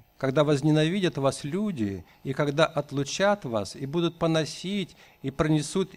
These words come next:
имя ваше, как бесчестное, за Сына Человеческого. Возрадуйтесь в тот день и возвеселитесь, ибо велика вам награда на небесах".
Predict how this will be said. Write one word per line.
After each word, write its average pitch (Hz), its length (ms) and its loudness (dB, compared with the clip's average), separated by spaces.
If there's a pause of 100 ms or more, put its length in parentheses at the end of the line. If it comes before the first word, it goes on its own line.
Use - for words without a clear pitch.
имя 208 300 2
ваше, 139 320 2
как 123 220 -4
бесчестное, 120 960 -2 (260)
за 123 220 -2
Сына 196 340 0
Человеческого. 120 960 -4 (380)
Возрадуйтесь 151 800 -4
в - 80 -18
тот 139 220 -6
день 98 360 -4 (440)
и 139 120 -2
возвеселитесь, 180 960 -2 (240)
ибо 147 180 -2
велика 156 480 2
вам 196 220 4
награда 175 440 4
на 170 120 4
небесах". 147 880 -2